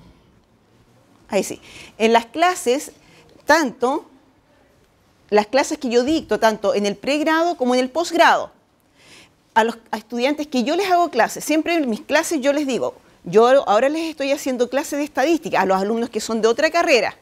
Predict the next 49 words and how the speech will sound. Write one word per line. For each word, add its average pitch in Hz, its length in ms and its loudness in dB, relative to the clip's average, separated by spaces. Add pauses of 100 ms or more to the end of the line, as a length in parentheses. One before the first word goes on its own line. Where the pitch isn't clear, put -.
(600)
¿Qué - 80 0
es 302 60 2
lo 359 80 0
que 339 100 -6
sucede? 302 600 0
En 208 100 -4
el 220 80 -2
momento 247 400 -2
que 220 120 -10
llegue 214 220 0
la 196 160 2
tesis, 359 400 -4
seguramente 269 540 -2
ustedes 285 220 -2
no 302 100 0
se 294 140 -2
van 254 120 0
a 247 40 2
acordar 240 360 0
de 554 80 4
estadística 466 640 -4 (640)
y 220 80 0
les 240 100 6
van 254 120 0
a 254 60 -4
surgir 262 360 -6
todas 415 240 0
las 453 140 -4
dudas. - 340 -2 (280)
¿Qué 311 120 0
tienen 359 220 0
que 359 80 -4
hacer? 381 200 -2 (520)
Ir 214 120 4
al 226 100 4
departamento 220 580 -2
de 339 60 -2
estadística 339 480 -4 (180)
y 277 100 -4
preguntarnos. 285 880 -2 (600)
Nosotros 269 320 -2
siempre 311 240 -2
vamos 320 220 -2
a 311 40 -4
estar 285 220 -2
abiertos, 262 420 0
siempre 294 220 -4
ofrecer 302 400 0
eso. - 240 -6